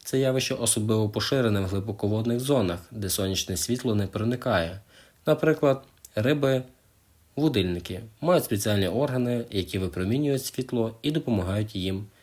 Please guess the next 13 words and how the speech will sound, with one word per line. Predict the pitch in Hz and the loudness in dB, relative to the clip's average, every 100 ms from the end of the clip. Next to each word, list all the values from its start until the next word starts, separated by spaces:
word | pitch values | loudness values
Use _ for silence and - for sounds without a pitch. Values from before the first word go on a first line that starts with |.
| _ - | _ 0
приваблювати | 131 104 92 98 107 127 | 2 4 2 -2 -2 -4
здобич. | 135 107 - - - | 0 0 0 -6 -2
Але | 101 95 | 0 2
як | 92 - | 0 -2
саме | 120 139 127 | -2 -2 0
розвинулася | 98 92 90 87 - | -2 -2 0 0 -2
ця | 78 90 | -4 -4
здатність | 85 110 117 123 - - | 0 -2 0 -4 -6 -4
і | 101 | 0
як | 90 - | 0 -2
організми | 90 87 101 95 95 | -4 -2 -2 -2 -4
контролюють | - 90 92 95 90 87 | -4 -6 -4 -2 -2 -4
цвітіння, | - 82 127 135 123 | -8 -2 0 2 0